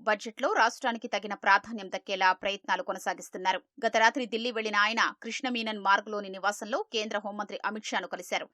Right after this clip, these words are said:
ఆర్థిక మంత్రి పయ్యావుల కేశవ్, కేంద్ర మంత్రులు కింజరాపు రామ్మోహన్ నాయుడు, పెమ్మసాని చంద్రశేఖర్, తెదేపా పార్లమెంటరీ పార్టీ నాయకుడు లావు శ్రీకృష్ణ దేవరాయలు కూడా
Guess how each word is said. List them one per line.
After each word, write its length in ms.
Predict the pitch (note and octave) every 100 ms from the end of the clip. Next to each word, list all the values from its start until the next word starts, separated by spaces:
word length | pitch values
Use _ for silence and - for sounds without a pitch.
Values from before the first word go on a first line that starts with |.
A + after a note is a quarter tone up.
| -
ఆర్థిక 300 | G#3+ A3+ -
మంత్రి 260 | A3 G3 G3+ F#3+
పయ్యావుల 340 | G3 G#3 F#3+ G3
కేశవ్, 280 | G3+ C#4 G4 - A#3
కేంద్ర 220 | A3 A3+
మంత్రులు 380 | G3+ G#3 G3+ E3+ -
కింజరాపు 460 | C4 C4 C4 A3+ A3
రామ్మోహన్ 540 | G3 A3 G#3+ A3+ G#3
నాయుడు, 220 | G#3 D#4+ A#4
పెమ్మసాని 460 | A3+ G#3 A3+ G3 G3+
చంద్రశేఖర్, 560 | F#3+ F#3 - G#3+ D4 G#4 _ _ B3+
తెదేపా 340 | A#3 A#3+ A3+
పార్లమెంటరీ 600 | G#3+ G3+ A3+ A3 A3 G#3
పార్టీ 300 | G#3 G3 A3
నాయకుడు 380 | G3 G#3 G#3+ F3+ G3
లావు 260 | G#3 A3
శ్రీకృష్ణ 460 | G#3+ G#3 G#3 G#3+ G#3+
దేవరాయలు 460 | G3 G3 G3 G3 G3
కూడా 240 | A3